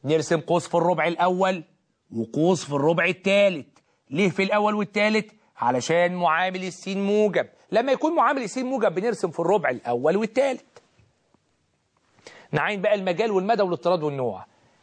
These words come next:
المجال الناس سألت كتير، ح فرق المسقط الأول. أما المدى،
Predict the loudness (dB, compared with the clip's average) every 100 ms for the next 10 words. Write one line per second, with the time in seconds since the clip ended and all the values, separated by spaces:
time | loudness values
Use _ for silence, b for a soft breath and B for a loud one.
0 | _ 2 4 4 2 2 2 0 -4 -8
1 | -8 -6 -4 -4 -4 -6 -2 2 4 4
2 | 4 4 4 0 -2 -4 -2 -4 -4 -6
3 | -6 -6 -8 -2 0 0 -2 -6 -16 -20
4 | _ _ _ -20 _ _ _ -4 0 2
5 | 2 2 2 2 -2